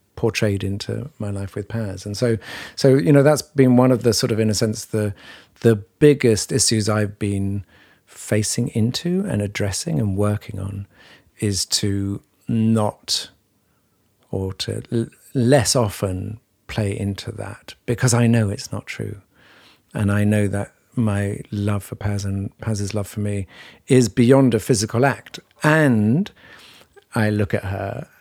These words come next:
and I find her very beautiful, and I, you know, I love her dearly. So, so, you know, it's, it's just been, that is a pattern that's been, I've been working on that,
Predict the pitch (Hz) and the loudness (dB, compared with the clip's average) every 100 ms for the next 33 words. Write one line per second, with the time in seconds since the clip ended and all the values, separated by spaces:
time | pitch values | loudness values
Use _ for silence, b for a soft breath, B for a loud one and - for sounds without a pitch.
0 | _ - 101 104 127 - - 101 - 107 | _ -8 -6 -6 -12 -10 -6 -4 -2 -2
1 | 98 98 104 101 98 98 - - 98 120 | -2 -2 -2 -2 -2 -6 -6 -6 -2 -2
2 | 170 135 117 117 - 117 107 110 120 101 | 0 0 0 0 0 2 4 6 4 4
3 | 110 131 156 104 85 82 _ _ _ _ | 4 6 6 4 -6 -14 _ _ _ _
4 | _ _ _ - - 135 117 113 - 131 | _ _ _ -18 0 4 6 4 2 4
5 | 143 160 139 120 - 120 - 165 - 139 | 6 8 6 4 0 -2 2 0 4 4
6 | 123 123 - - 139 123 110 - - 110 | 6 4 0 -2 0 0 -4 -4 -4 -4
7 | - 101 98 101 - 104 101 98 98 b | -4 -6 -4 -8 -10 -6 -4 -4 -6 b
8 | b b b 104 107 107 110 113 107 104 | b b b -2 2 2 2 0 -2 -4